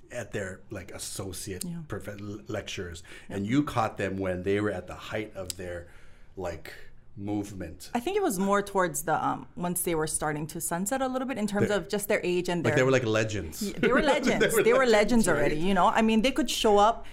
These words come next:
Speaker 2: and not have any notes and just be, be brilliant, you know?
Speaker 1: Like, see, I always say they're, they're walking encyclopedias.
Speaker 2: Oh,
Speaker 1: So,
Speaker 2: totally.
Speaker 1: so you, you finished,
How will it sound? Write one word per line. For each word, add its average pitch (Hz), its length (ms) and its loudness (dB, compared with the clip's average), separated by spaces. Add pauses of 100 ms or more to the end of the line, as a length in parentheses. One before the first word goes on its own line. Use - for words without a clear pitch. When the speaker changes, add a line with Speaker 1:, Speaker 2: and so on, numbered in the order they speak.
(100)
Speaker 2:
and 196 120 0
not 202 140 0
have 190 100 0
any 226 220 0
notes 180 340 0
and 185 160 -2
just 180 300 -4
be, 185 200 -6 (320)
be 208 80 -2
brilliant, 170 720 -6
you 175 100 -10
know? 117 80 -2
Speaker 1:
Like, 107 140 2 (260)
see, 117 200 4
I 104 60 6
always 110 180 4
say 107 80 0
they're, 107 160 2
they're 104 140 2
walking 117 340 2
encyclopedias. 107 760 0 (320)
Speaker 2:
Oh, 180 80 -2
Speaker 1:
So, 139 300 4
Speaker 2:
totally. 123 160 -4
Speaker 1:
so 135 320 4
you, 127 580 2
you 120 180 2
finished, 139 800 2